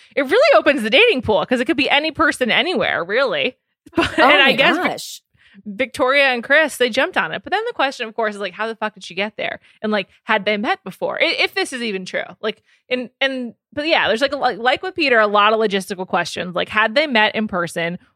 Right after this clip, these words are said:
Speaker 1: Did they meet online and she just went to Iowa? Like, what's happening? I've s-, there's just so many questions.
Speaker 2: I know. How long's she been there? I mean, at the end of the day, it's,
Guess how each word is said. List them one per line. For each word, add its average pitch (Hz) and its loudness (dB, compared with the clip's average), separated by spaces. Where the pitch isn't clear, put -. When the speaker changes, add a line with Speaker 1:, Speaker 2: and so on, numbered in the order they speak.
Speaker 1:
Did 202 -2
they 220 0
meet 226 0
online 196 4
and 208 -2
she 185 -6
just 185 -6
went 185 -2
to 196 0
Iowa? 294 4
Like, 202 0
what's 233 2
happening? 302 2
I've 226 4
s-, - -14
there's 294 -8
just - -10
so 349 2
many 330 0
questions. 208 0
Speaker 2:
I 202 0
know. 196 0
How 190 -4
long's 202 -4
she - -8
been 175 -2
there? 214 -4
I 254 0
mean, 294 -2
at 294 -2
the 294 -6
end 427 -4
of 240 -4
the - 0
day, 202 2
it's, - -6